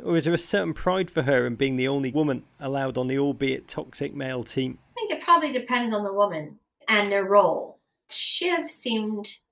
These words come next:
Speaker 2: to be respectful of Jerry, but a little wary of her.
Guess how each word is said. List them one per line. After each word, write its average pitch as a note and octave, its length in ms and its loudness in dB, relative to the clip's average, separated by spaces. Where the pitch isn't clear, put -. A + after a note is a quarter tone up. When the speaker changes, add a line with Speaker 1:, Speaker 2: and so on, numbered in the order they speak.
Speaker 2:
to G#3+ 220 -2
be G3+ 720 -2
respectful A3+ 640 4
of G3 120 0
Jerry, F#3+ 460 4
but F#3+ 180 4
a G3 100 0
little G3+ 400 2
wary F#3 400 2
of F3 140 -4
her. E3+ 480 -6